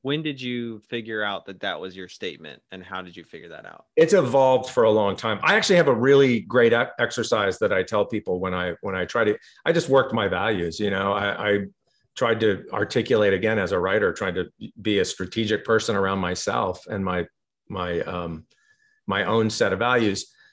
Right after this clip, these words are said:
Speaker 2: So there, here's a really great exercise for anybody that, that is, um,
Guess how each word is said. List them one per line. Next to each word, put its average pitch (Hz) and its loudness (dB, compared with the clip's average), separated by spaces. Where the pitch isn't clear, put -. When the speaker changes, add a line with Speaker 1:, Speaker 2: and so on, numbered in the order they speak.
Speaker 2:
So 160 6
there, 156 4
here's 175 6
a 156 8
really 139 8
great 123 6
exercise 107 0
for 104 -2
anybody 101 0
that, 95 -2
that 101 0
is, 95 -6
um, 90 -10